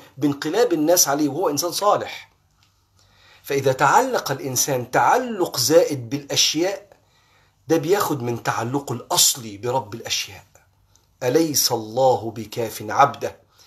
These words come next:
يعني ربنا عايزنا نتعلق التعلق الكامل الحقيقي به،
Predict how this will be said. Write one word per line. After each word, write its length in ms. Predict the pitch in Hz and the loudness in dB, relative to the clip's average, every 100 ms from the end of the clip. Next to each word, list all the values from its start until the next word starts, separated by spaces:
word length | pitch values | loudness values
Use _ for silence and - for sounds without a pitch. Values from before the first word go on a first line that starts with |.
| - - | -20 -10
يعني 200 | 143 139 | -4 0
ربنا 380 | 135 123 120 214 | 0 0 -2 -2
عايزنا 380 | 143 175 143 139 | 0 0 0 0
نتعلق 580 | 127 - 127 175 151 123 | 0 2 2 4 0 -2
التعلق 640 | - - 127 180 156 - | -4 0 0 0 -2 -4
الكامل 600 | 131 117 180 175 139 123 | -8 -6 2 2 2 -2
الحقيقي 600 | 143 139 143 214 220 151 | -4 -2 -2 -4 -4 -2
به، 300 | 147 139 113 | -2 -2 -6